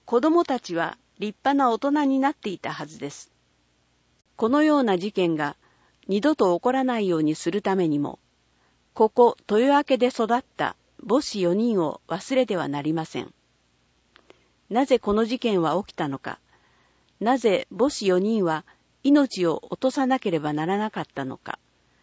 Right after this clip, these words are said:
犯人を検挙し、真相解明、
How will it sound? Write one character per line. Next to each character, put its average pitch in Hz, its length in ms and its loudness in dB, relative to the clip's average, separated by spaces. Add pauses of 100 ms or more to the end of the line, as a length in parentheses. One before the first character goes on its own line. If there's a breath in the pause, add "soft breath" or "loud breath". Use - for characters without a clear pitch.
(380)
犯 277 300 2
人 196 240 2
を 160 80 -2
検 208 280 -4
挙 160 140 -4
し、 - 320 -12 (640)
真 254 300 2
相 240 260 4
解 220 300 -4
明、 185 320 -2